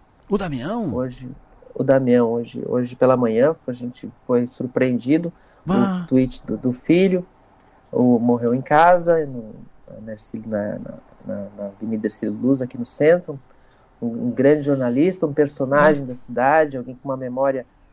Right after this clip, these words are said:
Speaker 2: impressionante, que vai fazer muita falta, alguém a quem a gente recorria pra conhecer as histórias, especialmente aqui de Florianópolis, um colega muito generoso, e estamos todos aqui muito,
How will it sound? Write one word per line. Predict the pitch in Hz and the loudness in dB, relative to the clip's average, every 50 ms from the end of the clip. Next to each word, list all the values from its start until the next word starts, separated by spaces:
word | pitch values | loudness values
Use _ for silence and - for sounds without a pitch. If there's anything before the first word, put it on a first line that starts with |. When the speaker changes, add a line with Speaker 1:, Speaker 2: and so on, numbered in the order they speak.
| _ _ _ _ _ _ _ _ _ _ _ _ - | _ _ _ _ _ _ _ _ _ _ _ _ -10
Speaker 2:
impressionante, | 147 139 - 156 156 147 - 156 135 135 151 175 185 185 - | -10 -4 0 0 0 0 -2 -8 -2 0 2 0 0 0 -6
que | - 151 | -6 -4
vai | 160 156 | -4 -4
fazer | 156 - 147 143 151 143 | -4 -6 -8 -6 -4 -6
muita | 151 151 143 143 135 | -6 -6 -8 -10 -10
falta, | - _ - 160 170 175 175 175 - 160 | -10 _ 0 4 4 4 2 2 -2 -6
alguém | 135 123 135 143 143 | -6 -4 -6 -10 -10
a | 135 131 | -12 -10
quem | - 143 139 | -8 -8 -8
a | 127 | -8
gente | 135 143 143 - 131 | -8 -12 -14 -12 -12
recorria | 143 143 - 143 139 123 123 143 165 170 165 139 _ _ _ _ _ _ _ _ _ _ _ _ _ _ _ _ | -12 -10 -6 -6 -6 -4 -4 -4 -2 0 -2 -2 _ _ _ _ _ _ _ _ _ _ _ _ _ _ _ _
pra | - 127 135 | -4 -4 -4
conhecer | - - 143 135 135 135 127 - - - 135 | -2 -4 -4 -2 -4 -6 -10 -10 -4 -2 0
as | 139 139 135 | 0 0 -2
histórias, | 131 - - - 139 135 135 131 123 123 - - - - _ _ - | -6 -12 0 2 4 4 4 2 -2 -8 -12 -18 -20 -20 _ _ -20
especialmente | - - - 196 180 180 180 156 160 160 156 - 151 | -18 -2 0 0 2 2 0 0 0 -2 -4 -6 -14
aqui | - - 147 | -12 -12 -12
de | 139 135 | -12 -12
Florianópolis, | - - 135 131 123 120 131 147 160 160 160 - 135 120 - | -10 -10 -8 -6 -6 -2 0 0 0 0 -2 -6 -14 -14 -14
um | 120 | -10
colega | - 131 131 135 135 123 131 | -8 -4 -2 -2 0 -2 -2
muito | 131 135 139 135 - | -6 -8 -12 -14 -12
generoso, | - 135 127 120 113 117 127 139 156 151 - _ _ _ _ _ _ _ _ _ _ _ _ _ _ _ - | -12 -8 -8 -6 -4 0 0 0 0 0 -2 _ _ _ _ _ _ _ _ _ _ _ _ _ _ _ -8
e | 127 131 127 131 127 127 123 120 120 | -6 -4 -4 -2 -2 -2 -2 -2 -2
estamos | 120 - - - 131 131 131 - | -4 -8 -2 0 0 0 0 -4
todos | - 135 131 123 123 | -4 -4 -4 -2 -4
aqui | 127 123 - 135 | -8 -10 -6 -6
muito, | 123 123 123 123 - 131 | -4 -4 -4 -6 -6 -6